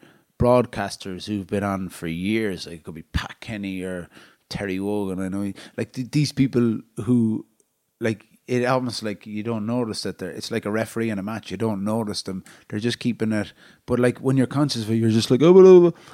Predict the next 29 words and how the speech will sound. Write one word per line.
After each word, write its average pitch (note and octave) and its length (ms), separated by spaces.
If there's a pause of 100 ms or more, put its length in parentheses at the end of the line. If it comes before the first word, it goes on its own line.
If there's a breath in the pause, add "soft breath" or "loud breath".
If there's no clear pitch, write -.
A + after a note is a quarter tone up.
(140 loud breath)
I've C3 160
actually, B2+ 400
you're A#2 160
talking B2+ 360
over, B2 180
I B2 80
remember B2 320 (140)
talking A2 320
over G2+ 240
people, G2+ 360
I'm F#2+ 140
probably G#2 240
doing G2 220
to G#2 100
you A2 80
now, A2+ 160
but, F#2 160
like, F2+ 180 (300 loud breath)
talking C3 360
over A#2+ 260
people, G#2+ 480 (360 soft breath)
not A2+ 240
even A2 220
getting A2 280
their, G2+ 360
their G2+ 140
point. A#2 400
It's - 280
actually, A#2 480